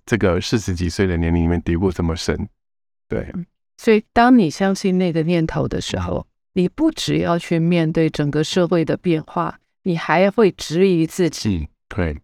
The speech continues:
Speaker 1: 我会一直在想，我还，我，我搞不好不是个好老板，也不是个好儿子。
Speaker 2: OK，所以当你相信这个念头的时候，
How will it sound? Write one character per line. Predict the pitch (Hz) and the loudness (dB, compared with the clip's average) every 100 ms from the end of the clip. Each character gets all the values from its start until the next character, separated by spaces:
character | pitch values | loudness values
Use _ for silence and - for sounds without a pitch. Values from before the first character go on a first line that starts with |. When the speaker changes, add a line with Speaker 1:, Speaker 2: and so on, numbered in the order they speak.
| _ | _
Speaker 1:
我 | 80 | -2
会 | 82 87 82 | 0 0 -2
一 | 85 | -4
直 | - | -6
在 | 76 85 | -4 -4
想， | 78 - - _ _ _ _ | -4 -8 -10 _ _ _ _
我 | - | -4
还， | 78 85 80 - | 0 -2 -4 -6
我， | 87 82 - - | -6 -6 -10 -4
我 | 98 - | -2 -2
搞 | 95 | -2
不 | 90 | 0
好 | 110 | 0
不 | 90 | 0
是 | 95 | -2
个 | 87 | -2
好 | 76 76 | 0 -2
老 | 78 | -2
板， | 76 82 | -2 -2
也 | 78 | -2
不 | 80 | -4
是 | - 87 | -4 -4
个 | 85 | -2
好 | - 80 | -4 -4
儿 | 92 76 | -4 -6
子。 | - _ _ | -8 _ _
Speaker 2:
OK， | - 160 - - 185 180 - _ _ | -8 -6 -6 -10 -10 -10 -14 _ _
所 | - 196 | 0 4
以 | 196 175 - - | 4 4 0 2
当 | 226 233 | 4 6
你 | 160 | 4
相 | - 190 | 0 -2
信 | 180 185 | 2 0
这 | - 175 | 2 0
个 | 175 | 0
念 | 160 175 160 | 2 0 0
头 | - 135 | -6 -6
的 | - | -6
时 | - - | -6 -8
候， | - - | -6 -8